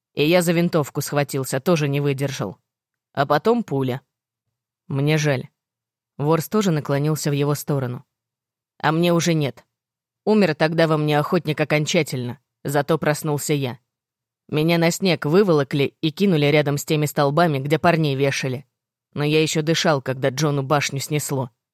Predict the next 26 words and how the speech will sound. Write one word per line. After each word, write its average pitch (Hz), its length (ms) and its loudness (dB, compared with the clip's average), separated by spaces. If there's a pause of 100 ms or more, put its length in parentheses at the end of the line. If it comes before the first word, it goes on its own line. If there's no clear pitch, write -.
(280)
Видел, 156 440 2
как 147 160 -2
глаза 151 380 2
чернотой 160 500 0
заволокло, 143 580 2
и 156 60 4
пустота 156 480 -2
накрыла 139 460 0
нас 139 200 -2
всех. - 480 -8 (880)
"Джон?" — 160 400 2 (300)
удивленно 151 480 0
переспросил 143 640 -2
Ворс. 135 380 -4 (580)
"Такой 165 240 4
молодой 165 380 4
парнишка". 165 640 2 (560)
"Ага, 160 420 2 (320)
только 196 280 0
взгляд 208 360 0
у 156 40 0
него 147 200 0
совсем 165 400 0
не 165 80 2
по 165 180 2
возрасту". 135 640 -4